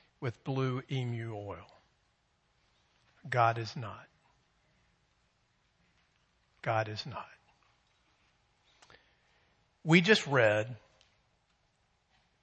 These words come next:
some of the most wonderful words ever written by a human being.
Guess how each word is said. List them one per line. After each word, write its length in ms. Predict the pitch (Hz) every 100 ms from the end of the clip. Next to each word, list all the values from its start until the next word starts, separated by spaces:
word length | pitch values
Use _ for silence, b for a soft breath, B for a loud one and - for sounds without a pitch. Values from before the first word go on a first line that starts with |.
| _ -
some 180 | -
of 80 | 147
the 60 | 131
most 320 | 127 117 -
wonderful 680 | 127 143 156 165 - 208 165
words 640 | 123 117 107 110 120 - - -
ever 260 | 131 139
written 540 | 135 131 127 120 117 143 _ -
by 160 | 123 110
a 40 |
human 340 | 110 120 117 110
being. 380 | 107 98 113